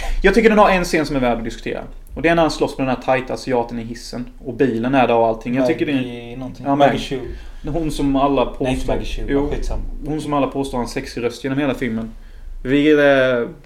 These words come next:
Speaker 1: kul. Eller jag vet inte. Den scenen är bra. Det är ingen Die Hard-scen, skulle jag påstå. Men det är en bra scen. Snyggt filmad, spännande. Men resten av filmen är dålig. Tyvärr.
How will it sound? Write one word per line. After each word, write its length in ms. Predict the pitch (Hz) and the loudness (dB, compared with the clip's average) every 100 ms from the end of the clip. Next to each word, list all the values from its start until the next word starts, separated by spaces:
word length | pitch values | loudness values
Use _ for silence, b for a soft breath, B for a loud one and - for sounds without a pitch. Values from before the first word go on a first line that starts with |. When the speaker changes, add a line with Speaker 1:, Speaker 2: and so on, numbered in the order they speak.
| - - - | -20 -20 -8
Speaker 1:
kul. 440 | - 120 190 254 - - | -4 -2 -2 -6 -10 -8
Eller 160 | - 156 | 0 2
jag 60 | 170 | 2
vet 80 | 180 | 0
inte. 160 | 165 165 B B B B B - | -2 -6 B B B B B -16
Den 300 | 110 160 190 | -10 2 2
scenen 260 | 202 156 113 | 4 2 2
är 60 | |
bra. 260 | 110 - - - - - - | 0 -4 -10 -16 -16 -18 -18
Det 260 | - - 143 | -16 -6 -2
är 80 | 139 | 2
ingen 200 | 127 113 | 2 2
Die 160 | 113 | 0
Hard-scen, 580 | 123 165 185 - 117 120 | 2 0 0 -8 -10 -10
skulle 240 | - - 123 | -12 -4 -4
jag 80 | - | -2
påstå. 340 | 165 - 131 | -6 -8 -10
Men 120 | 127 143 | -8 -6
det 80 | |
är 40 | 151 | -4
en 100 | 151 | -2
bra 200 | 143 123 | -2 -2
scen. 320 | - 123 - - | -4 -10 -10 -18
Snyggt 260 | - 160 | -10 -8
filmad, 360 | - 156 135 135 | -4 -4 -2 -4
spännande. 440 | - 156 131 123 131 - - - - - | -2 -2 -2 -6 -10 -16 -18 -20 -16 -4
Men 420 | 139 135 135 110 | 0 0 -2 -4
resten 360 | 117 - - 127 | -6 -6 -8 -8
av 60 | |
filmen 280 | 139 151 135 | -6 -6 -6
är 260 | 127 123 120 - | -6 -6 -10 -12
dålig. 220 | 127 - - - - - - | -12 -12 -18 -20 -20 -20 -16
Tyvärr. 160 | 139 127 | -12 -10